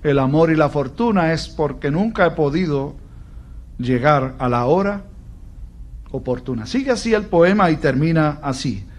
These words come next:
"Siempre tarde o más temprano, parece que en el arcano algo trastrueca mi suerte, y cual sarcasmo fatal, solo seré puntual cuando me cite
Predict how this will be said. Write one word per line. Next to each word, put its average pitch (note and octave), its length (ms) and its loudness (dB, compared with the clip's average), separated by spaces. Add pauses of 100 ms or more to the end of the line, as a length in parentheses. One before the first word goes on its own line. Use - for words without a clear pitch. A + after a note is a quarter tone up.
(380)
"Siempre A#3+ 760 6
tarde A3+ 500 8
o G#3 100 6
más G3 240 6
temprano, C3 580 2 (720)
parece B3 600 6
que F#3 220 6
en E3+ 120 2
el D#3 160 6
arcano D4 680 4 (640)
algo G3 580 8
trastrueca E3+ 800 4
mi G#3+ 140 4
suerte, A#2+ 520 -2 (840)
y F#3+ 120 2
cual E3 360 6
sarcasmo A3 800 2
fatal, B2+ 520 2 (800)
solo A#3 560 4
seré F3 340 2
puntual C3 680 0 (880)
cuando C#3+ 300 2
me C3 160 0
cite F#3+ 520 0